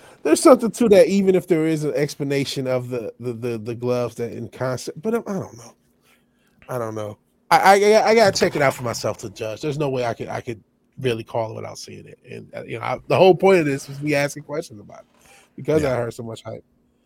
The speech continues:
Speaker 1: Um, and, uh, the little gloves she has are construction gloves. They're just a regular model, not the super advanced version that would blow up your skull with a punch.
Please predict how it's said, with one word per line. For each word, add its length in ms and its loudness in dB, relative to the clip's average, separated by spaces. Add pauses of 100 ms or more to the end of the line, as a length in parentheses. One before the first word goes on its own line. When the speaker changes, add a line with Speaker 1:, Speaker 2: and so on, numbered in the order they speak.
(520)
Speaker 1:
Um, 460 -8 (1200)
and, 400 -8
uh, 680 -12 (1800)
the 80 -10
little 160 0
gloves 300 -2
she 100 -6
has 300 -4
are 100 -10
construction 480 -8
gloves. 300 -2
They're 100 -8
just 220 -8
a 40 -10
regular 280 -6
model, 320 -4
not 140 -8
the 60 -20
super 200 -12
advanced 300 -8
version 260 -8
that 80 -10
would 120 -14
blow 140 -8
up 60 -8
your 100 -16
skull 240 -16
with 140 -18
a 120 -20
punch. 280 -14